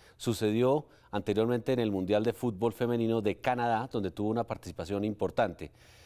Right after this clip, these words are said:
Nos acompaña hoy el periodista y presentador de Cable Noticias, John Daza. John, gracias por estar con nosotros hoy nuevamente.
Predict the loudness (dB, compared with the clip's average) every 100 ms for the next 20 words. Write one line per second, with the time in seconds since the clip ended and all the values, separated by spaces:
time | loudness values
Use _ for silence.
0 | -14 -4 -2 0 -2 0 0 2 2 4
1 | 4 2 0 0 0 0 0 2 2 2
2 | 0 0 -2 -6 0 0 2 0 0 -2
3 | -4 -6 -4 -2 0 0 2 0 0 0
4 | 0 0 -2 -4 -4 -4 -4 -6 -4 -2
5 | -2 -4 -6 -8